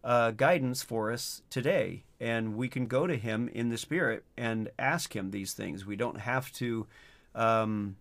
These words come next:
uh, you know, if we can't find it in the Bible, we don't have to throw it out. So I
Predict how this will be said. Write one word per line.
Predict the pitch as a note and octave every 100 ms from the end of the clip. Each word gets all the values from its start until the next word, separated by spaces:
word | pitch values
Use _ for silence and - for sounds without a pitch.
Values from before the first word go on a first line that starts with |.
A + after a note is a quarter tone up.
| _ _
uh, | A#2 G#2+ G#2 G#2 -
you | B2+
know, | A2+
if | A2
we | A2
can't | - C#3
find | D3 C#3
it | B2
in | A#2+
the | A2
Bible, | B2 C#3+ A#2 G#2+ - - _
we | A#2+
don't | B2
have | G#2+ B2+ A#2+
to | A2+
throw | A#2+ A#2
it | A2+
out. | G2+ - _ - _ _ _ _ _ _ _ _ _ _ -
So | G#2+
I | G#2